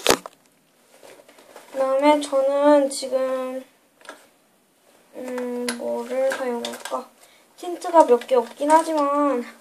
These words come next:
좀 고를 수 있긴 하거든요. 오늘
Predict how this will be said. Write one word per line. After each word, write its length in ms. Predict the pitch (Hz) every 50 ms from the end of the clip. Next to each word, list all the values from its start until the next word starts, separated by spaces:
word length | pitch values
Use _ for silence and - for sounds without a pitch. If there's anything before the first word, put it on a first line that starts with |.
| - - - - - - - _
좀 200 | - 254 247 247 226 - - - - - -
고를 260 | - - 269 269 285
수 220 | 302 294 294 - 269
있긴 320 | 240 226 - - 240 254
하거든요. 500 | 262 269 269 262 247 247 240 240 269 302 294 - _ _ _ - - - - - - - - - - - _ - _ _ _ _ _ _ - - - - _ _ - - - _ - _ _ - - - - - - - - - - -
오늘 340 | 180 254 277 302 320 339